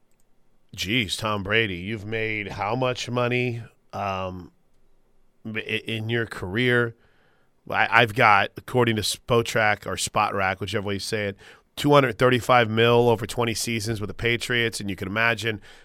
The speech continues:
uh, probably double that in what he's made in endorsements. And y-, you would add to it, I mean, Gisele Bundchen is not, you know, she's not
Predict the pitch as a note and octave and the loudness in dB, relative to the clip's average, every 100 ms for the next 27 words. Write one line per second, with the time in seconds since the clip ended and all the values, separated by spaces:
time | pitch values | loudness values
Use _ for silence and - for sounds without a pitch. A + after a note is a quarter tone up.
0 | _ - G2+ F#2+ F#2 - - - - - | _ -2 0 0 -4 -12 -20 -20 -18 -18
1 | - E2 G2 B2+ C3 C3 A#2+ C3 C3+ C3+ | -12 -6 -4 -4 -2 -2 2 2 4 6
2 | C#3 C#3+ D3 - _ _ _ _ _ A#2 | 8 6 4 -6 _ _ _ _ _ 0
3 | A#2 A2+ A2 G#2+ G#2 - G#2+ A#2 A#2 A2+ | 2 2 2 0 -6 -8 0 4 4 2
4 | A2 _ - A#2+ A#2 G2 A2 A2+ A#2 A2+ | -2 _ -8 -4 -4 0 2 4 2 0
5 | A2 A2 G#2+ F#2 G#2 A#2 - C3+ C3+ - | -2 -2 -2 -2 -2 -2 -2 -2 -2 -4
6 | - - _ _ _ _ _ _ _ _ | -16 -18 _ _ _ _ _ _ _ _
7 | _ A#2 A2+ A2 G#2+ G#2 G2+ G2+ - _ | _ 0 2 4 2 0 -2 -8 -14 _
8 | _ _ _ - C3 A#2 B2 A#2+ A#2+ A#2 | _ _ _ -8 -6 0 2 4 4 4
9 | - C3 A#2 A#2+ G#2 G2+ B2 G#2+ B2 B2+ | 2 0 0 -2 -2 0 0 2 2 2
10 | B2+ A#2 G#2 A#2 A2 A2 - - - - | -2 -2 0 2 2 0 -8 -12 -10 -12
11 | - - - - G#2 E2+ B2+ G2+ B2+ A#2 | -14 -20 -20 -12 -10 -6 -6 -2 2 2
12 | G#2 | 0